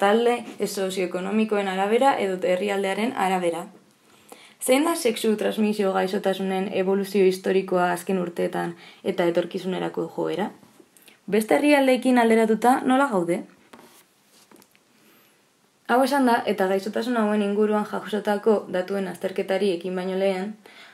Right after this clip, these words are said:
hauen informazio guzti hori jasotzeko jarraitu dugun metodologia aurkeztuko dizuegu. Nahi duenak, bilaketa errepikatzeko gai izan dadin. Web orrialde eta bilaketarentzako gitz ga-, gako guztiak hurrengoko diapositibetan eskuragarri izango ditu nahi duenak.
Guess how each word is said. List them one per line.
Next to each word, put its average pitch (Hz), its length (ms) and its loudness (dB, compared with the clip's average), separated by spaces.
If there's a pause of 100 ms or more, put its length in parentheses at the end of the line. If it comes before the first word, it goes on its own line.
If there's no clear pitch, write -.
(160)
hauen 214 240 2
informazio 240 560 0
guzti 214 400 2
hori 196 160 0
jasotzeko 196 640 -2
jarraitu 202 400 -4
dugun 180 320 -6
metodologia 185 800 0
aurkeztuko 202 600 -2
dizuegu. 165 480 -6 (840)
Nahi 202 160 2
duenak, 208 380 2 (180)
bilaketa 185 460 2
errepikatzeko 190 640 -2
gai 202 160 0
izan 190 240 -4
dadin. 165 220 -8 (880)
Web 220 160 6
orrialde 240 540 4
eta 185 180 2
bilaketarentzako 214 960 2
gitz 190 300 -2
ga-, 196 160 -4 (100)
gako 185 400 -2
guztiak 214 480 0
hurrengoko 208 560 2
diapositibetan 208 960 0
eskuragarri 202 640 0
izango 208 320 0
ditu 202 180 -2
nahi 175 220 0
duenak. - 400 -10